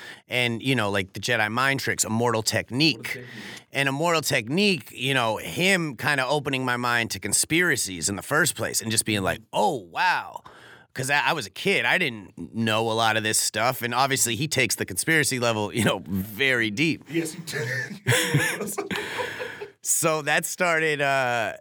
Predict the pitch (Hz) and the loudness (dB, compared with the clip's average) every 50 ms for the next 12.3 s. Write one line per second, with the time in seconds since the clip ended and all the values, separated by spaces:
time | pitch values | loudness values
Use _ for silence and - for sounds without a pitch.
0 | _ - 143 151 165 143 123 120 - 156 147 143 131 131 123 127 123 113 110 113 | _ -2 0 2 2 2 2 2 2 2 2 2 2 2 2 2 2 2 2 2
1 | 131 143 120 - 120 120 107 104 - - - 147 151 139 117 110 110 110 104 95 | 0 0 0 0 0 2 2 0 0 0 0 2 2 2 2 2 2 2 2 2
2 | 113 120 - - - 120 104 92 - - 143 143 135 - 131 123 120 107 95 - | 2 2 2 2 0 0 0 0 -2 0 2 2 2 2 0 0 0 0 0 0
3 | 110 98 95 90 82 80 - - - - - - 104 107 107 98 98 110 165 220 | 0 0 0 0 -2 -2 0 0 0 -2 -2 -2 -2 -2 -2 -2 -2 0 0 0
4 | 254 226 285 277 247 202 147 160 160 143 120 107 - - 151 151 143 - - 113 | 2 2 2 2 2 0 0 0 -2 -2 -2 -2 0 2 2 2 2 2 0 -2
5 | 104 90 - 98 87 78 78 - - - 143 151 139 135 127 117 123 139 131 113 | -2 0 0 0 0 0 -4 -4 -2 0 2 2 2 2 0 0 0 0 2 2
6 | 107 98 95 95 131 127 120 117 113 - - - 165 147 113 - - - 110 110 | 0 -2 -2 -2 0 0 0 -2 -2 0 2 2 2 2 2 0 -2 -4 -2 -2
7 | 107 110 - - - - - - - 127 127 117 104 95 87 92 - _ _ _ | 0 2 2 2 0 0 -4 -8 -4 -2 0 0 0 0 -2 -6 -10 _ _ _
8 | _ _ _ _ _ _ _ - 175 220 254 269 269 220 - _ _ _ _ - | _ _ _ _ _ _ _ -2 2 2 4 4 2 0 -4 _ _ _ _ -4
9 | 165 - - 202 202 196 196 190 202 196 165 196 196 196 196 196 190 190 196 196 | -4 -2 0 0 0 0 2 2 0 0 2 2 2 2 2 2 2 2 0 2
10 | 196 190 190 196 202 208 180 - - - - 160 160 170 170 170 175 175 175 165 | 0 2 2 2 2 0 -2 -6 -8 -2 0 2 2 2 2 0 0 2 2 2
11 | 131 104 - 151 165 165 156 170 190 190 147 101 90 - - - - - - 127 | 0 0 0 0 0 0 0 0 2 2 2 0 -4 -10 -16 -18 -16 -10 -4 0
12 | 151 156 151 175 185 180 | 2 4 4 4 2 0